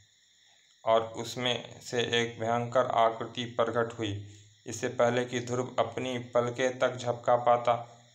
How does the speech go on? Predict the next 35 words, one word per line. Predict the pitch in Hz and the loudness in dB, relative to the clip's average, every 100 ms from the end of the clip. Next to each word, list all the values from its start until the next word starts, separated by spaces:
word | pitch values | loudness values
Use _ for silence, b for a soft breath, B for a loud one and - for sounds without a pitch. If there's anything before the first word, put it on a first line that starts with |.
| _ _ | _ _
आओ, | 117 123 123 120 120 | 4 4 4 -4 -8
ठीक | - 131 123 | -8 -8 -4
वैसा | 113 117 117 127 | 2 2 4 2
ही | 123 127 | 2 0
हो | 123 120 | 0 2
रहा | 113 110 110 107 | 4 4 6 6
है, | 101 101 | 2 0
तड़ाक, | 113 110 107 101 - - - _ B B B B B 113 | 4 6 4 2 -6 -18 -20 _ B B B B B -2
जैसा | 120 113 131 | 0 2 0
कि | 123 123 | 0 -4
मैंने | 120 120 123 | -2 0 2
अनुमान | 117 117 117 120 117 | 0 0 2 2 4
लगाया | 113 113 110 107 | 4 6 4 4
था। | 107 - 107 101 101 - | -2 0 0 0 -6 -4
गॉड | 104 104 104 101 - - | 0 2 0 -4 -14 -18
ढिशुम। | - 104 113 110 104 104 _ b b b b b b - | -14 -10 -8 -8 -12 -16 _ b b b b b b -14
दैत्य | 104 120 127 - 123 | 0 2 2 -2 2
ने | 123 | 0
ध्रुव | 113 120 123 | 0 -2 -4
को | - 123 | -2 -2
संभलने | 120 120 120 123 123 | 0 -2 -2 -2 0
का | 120 | 0
मौका | 117 117 120 123 | 2 0 2 0
तक | - - 127 123 | 0 -2 -2 0
नहीं | 123 117 123 | -2 -2 -4
दिया। | 117 107 104 104 B B - | -4 0 0 0 B B -10
"ध्रुव | 113 120 | -4 -2
मुसीबत | 117 113 123 120 - | -2 -2 0 2 2
में | 127 120 | -2 -4
फंस | - 123 127 | 0 -2 0
गया | 117 117 | 2 4
है, | 113 117 104 | 4 2 0
मुझे | 104 110 120 - | -2 -2 -4 -6
उसकी | 101 - | -10 -8
मदद | 117 110 120 139 | -4 0 0 -2